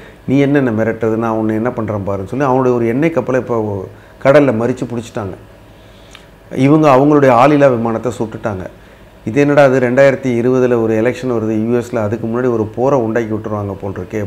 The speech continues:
போர்னாலே தங்கத்துக்கு மவுசு வந்துரும். எப்பயெல்லாம் உலகத்துல பெரிய சிக்கல்கள் வருதோ, அப்பயெல்லாம் முதலீட்டாளர்கள் தஞ்சமடைவது தங்கத்திடம்தான்.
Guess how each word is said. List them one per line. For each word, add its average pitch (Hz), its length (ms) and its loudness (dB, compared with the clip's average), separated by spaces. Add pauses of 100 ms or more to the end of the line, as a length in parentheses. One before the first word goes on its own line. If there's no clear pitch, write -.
போர்னாலே 151 600 0
தங்கத்துக்கு 123 600 -2 (680)
மவுசு 127 220 2
வந்துரும். 98 400 -8 (580)
எப்பயெல்லாம் 156 540 0
உலகத்துல 131 380 0
பெரிய 117 280 -2
சிக்கல்கள் 113 460 -2
வருதோ, 101 580 -4
அப்பயெல்லாம் 117 540 -2
முதலீட்டாளர்கள் 113 640 -4
தஞ்சமடைவது 110 680 -6
தங்கத்திடம்தான். 101 800 -8